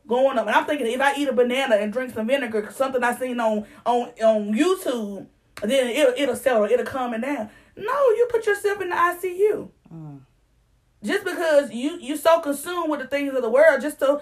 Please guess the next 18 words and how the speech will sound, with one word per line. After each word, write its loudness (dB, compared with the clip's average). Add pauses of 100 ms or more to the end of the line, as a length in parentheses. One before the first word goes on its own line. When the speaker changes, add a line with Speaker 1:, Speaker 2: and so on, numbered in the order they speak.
(160)
Speaker 1:
'cause -6
you -2
don't 0
got -2
time 2
to -6
do -8
nothing -2 (320)
but 0
party 6
and -4
not 0
depend -4
on 0
God. -2 (420)
Speaker 2:
Mm. -12 (100)
Speaker 1:
But 2
now, 2